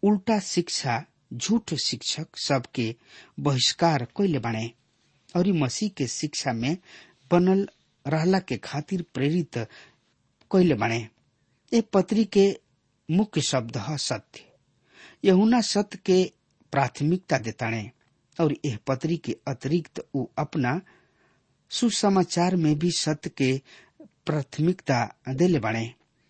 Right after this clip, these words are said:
और स्पष्ट कइले बाणे कि ई सत्य पुत्र प्रभु यीशु मसीह हवे,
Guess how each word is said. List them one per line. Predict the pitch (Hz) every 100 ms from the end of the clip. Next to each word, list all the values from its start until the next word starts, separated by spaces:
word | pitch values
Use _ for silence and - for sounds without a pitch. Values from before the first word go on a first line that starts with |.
| _ _ 190
और | 190 - 180
स्पष्ट | - - 220 - - - - _ - - _ -
कइले | 220 226
बाणे | 185 147 185
कि | 180 147
ई | 147
सत्य | - - 180 - 131 113 _ _ _ -
पुत्र | 180 - 180
प्रभु | - 131 131
यीशु | - 175 - 139 117 - - -
मसीह | 143 147 - 160 113
हवे, | 117 113